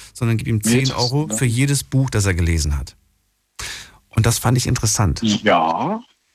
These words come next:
Speaker 1: Da stand eigentlich noch mehr. Da stand nämlich, wenn man, wenn man, äh, ihm zehn Euro fürs Rasenmähen gibt, dann macht man einen Arbeiter aus ihm. Und wenn man ihm zehn Euro fürs Buchlesen gibt, dann macht man einen, einen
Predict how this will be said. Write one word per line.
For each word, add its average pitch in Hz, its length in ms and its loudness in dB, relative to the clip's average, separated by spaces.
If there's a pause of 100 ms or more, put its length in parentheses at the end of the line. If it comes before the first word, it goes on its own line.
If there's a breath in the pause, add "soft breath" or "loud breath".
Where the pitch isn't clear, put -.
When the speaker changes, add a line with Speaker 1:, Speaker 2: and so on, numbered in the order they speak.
(840)
Speaker 1:
Da 127 40 2
stand 156 180 0
eigentlich 139 180 2
noch 123 140 0
mehr. 104 200 2
Da 87 80 0
stand 104 220 0
nämlich, 101 380 0
wenn 92 80 0
man, 87 280 0
wenn - 220 -4
man, 78 240 0
äh, 65 200 -4
ihm 92 200 -2
zehn 110 260 2
Euro 98 220 -2
fürs - 340 -2
Rasenmähen 123 600 2
gibt, 127 340 -6
dann 95 200 0
macht 104 260 0
man 110 120 2
einen 95 220 0
Arbeiter 147 480 2
aus 131 240 -2
ihm. 143 180 0
Und 110 120 0
wenn 101 100 2
man 98 140 0
ihm 101 120 -2
zehn 110 280 0
Euro 104 200 0
fürs - 220 -4
Buchlesen 131 580 2
gibt, 127 300 -4
dann 95 100 0
macht 104 220 2
man 101 160 2
einen, 95 380 0 (280 soft breath)
einen 85 520 -2